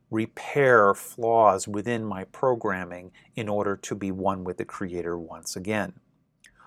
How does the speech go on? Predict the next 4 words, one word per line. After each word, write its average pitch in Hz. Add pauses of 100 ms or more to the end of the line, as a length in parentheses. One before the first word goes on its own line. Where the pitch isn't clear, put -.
(140)
What 110
enforces 113
this - (400)
is 113